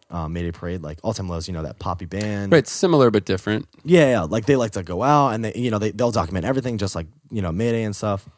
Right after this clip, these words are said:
Speaker 1: Um, so yeah, so then we went into that, went with them for, like, three years, and I think that they really, like, since their following is so big, I think that they're the ones who really, really, really, like, pushed it over the edge and put my name out there, you know, 'cause they were tagging me and everything, and they're, like, such a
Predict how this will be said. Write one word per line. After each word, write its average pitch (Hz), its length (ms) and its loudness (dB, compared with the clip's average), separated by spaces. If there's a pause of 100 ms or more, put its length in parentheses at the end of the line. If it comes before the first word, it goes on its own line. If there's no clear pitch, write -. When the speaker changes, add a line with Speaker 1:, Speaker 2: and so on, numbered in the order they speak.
Speaker 1:
Um, 85 420 -6 (800)
so 139 120 2
yeah, 113 300 2
so 123 120 -6
then 120 140 -4
we 123 80 -4
went 120 140 -2
into 107 140 -6
that, 95 380 0 (340)
went 92 320 -8
with 87 120 -10
them 90 200 -4
for, 82 80 -14
like, 85 160 -8
three - 360 -10
years, 85 480 -4
and 78 400 -8
I 92 100 -2
think 131 140 -2
that 87 160 -8
they 92 200 -6
really, 95 800 -4
like, 87 220 -4
since 143 180 -6
their 110 80 -2
following 85 400 -4
is 78 80 -10
so 92 240 -4
big, 80 240 -4
I 80 60 -6
think 95 160 -8
that 80 180 -10
they're 87 260 -4
the 82 80 -10
ones 85 260 -8
who 80 300 -12
really, 92 360 -4
really, 80 260 -6
really, 80 180 -6
like, 73 220 -10 (420)
pushed - 200 0
it 107 80 -6
over 98 160 0
the 85 100 0
edge 87 220 -2
and 82 100 -10
put 95 120 -2
my 82 120 -4
name 80 220 -6
out 76 160 -8
there, 78 340 -6 (360)
you 104 60 -2
know, 87 60 -2
'cause - 80 -6
they - 80 -2
were - 80 -4
tagging 87 320 -2
me 78 80 -6
and 69 80 -8
everything, 117 460 0
and 87 80 -6
they're, 85 80 -4
like, 80 140 -6
such - 140 -10
a 85 40 -6